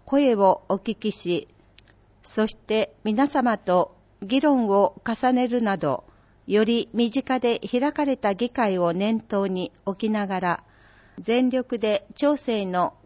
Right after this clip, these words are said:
監視役としての役割を果たしてまいりたいと思っております。最後に、町民の皆様におかれましては、大いなる飛躍の年となりますよ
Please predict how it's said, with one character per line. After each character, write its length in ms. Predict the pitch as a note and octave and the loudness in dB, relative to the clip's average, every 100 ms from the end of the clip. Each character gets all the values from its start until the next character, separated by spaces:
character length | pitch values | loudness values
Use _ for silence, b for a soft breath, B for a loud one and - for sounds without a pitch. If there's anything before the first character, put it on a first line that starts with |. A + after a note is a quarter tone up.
| - | -4
監 200 | A#3+ C4+ | 0 0
視 180 | - B3+ | -2 -2
役 220 | B3+ - | -4 -4
と 160 | B3+ | -6
し 100 | B3 | -6
て 180 | - B3 | -4 -2
の 280 | A#3 F3 - - | 0 0 -2 -4
役 300 | G3 G3 B3 | -4 -2 -2
割 280 | B3 A#3+ A3+ | -2 -2 0
を 240 | G#3+ - | 0 -2
果 160 | - F#3+ | -6 -10
た 180 | - C4 | -4 -4
し 100 | - | -6
て 280 | - G3 - | -2 -2 0
ま 140 | G#3+ | -2
い 60 | A#3+ | -2
り 120 | B3+ | -4
た 160 | - B3+ | -4 -4
い 80 | B3 | -2
と 280 | - A#3+ - | -2 -4 -2
思 180 | G#3 B3 | -2 -2
っ 40 | |
て 200 | - F3+ | -4 -4
お 80 | E3+ | -4
り 140 | D#3+ | -4
ま 140 | D#3 D#3 | -6 -8
す。 260 | - - _ b b b b b b b b - | -12 -20 _ b b b b b b b b -14
最 320 | - A3+ A3+ | -2 0 0
後 120 | G3 | -2
に、 280 | F#3 F#3 - - | -2 -4 -6 -6
町 260 | - C4+ | 2 4
民 220 | C4+ C#4 C4 | 4 4 4
の 200 | B3+ A#3 | 2 0
皆 260 | A#3 C4 | -2 -2
様 260 | C#4+ B3 A3+ | 0 -2 0
に 160 | G#3 | 0
お 120 | E3+ F#3 | 0 -2
か 140 | A3+ | -2
れ 100 | A3+ | -2
ま 160 | A3+ A3 | -2 -4
し 60 | |
て 180 | - F3 | -6 -6
は、 240 | E3 C#3+ - b b b b b - | -2 -4 -6 b b b b b -2
大 200 | A#3 B3+ | 2 4
い 100 | A3+ | 2
な 160 | G#3 F#3+ | 0 -2
る 240 | F#3 - | -2 -4
飛 160 | - A#3+ | -6 -2
躍 260 | B3+ C4 C4+ | 0 0 2
の 180 | C4 | 2
年 320 | C4 C4 B3 - | 0 -4 -4 -6
と 240 | A3+ G#3+ | -2 -2
な 160 | G#3 G#3+ | -2 -2
り 120 | A#3+ | 0
ま 140 | B3+ | -2
す 160 | - G3 | -2 -4
よ 360 | F3+ D#3+ C3+ | 0 0 -2